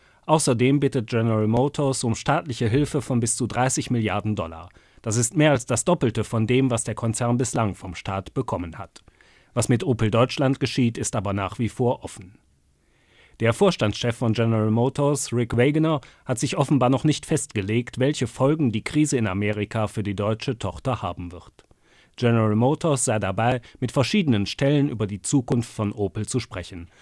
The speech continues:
auch mit der deutschen Regierung und Arbeitnehmervertretern. Man höre sich alle Optionen an.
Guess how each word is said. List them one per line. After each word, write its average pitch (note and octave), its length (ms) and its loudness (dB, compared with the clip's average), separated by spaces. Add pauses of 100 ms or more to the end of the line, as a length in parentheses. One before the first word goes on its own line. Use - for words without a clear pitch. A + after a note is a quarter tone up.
(120)
auch C#3+ 220 2
mit A#2+ 160 2
der A2 80 0
deutschen A#2+ 400 0
Regierung G#2+ 560 -2
und A#2 140 -4
Arbeitnehmervertretern. F#2+ 1300 -6 (540)
Man C3 160 4
höre D3+ 240 6
sich C#3+ 240 0
alle E3+ 180 6
Optionen B2 600 0
an. F#2 300 -8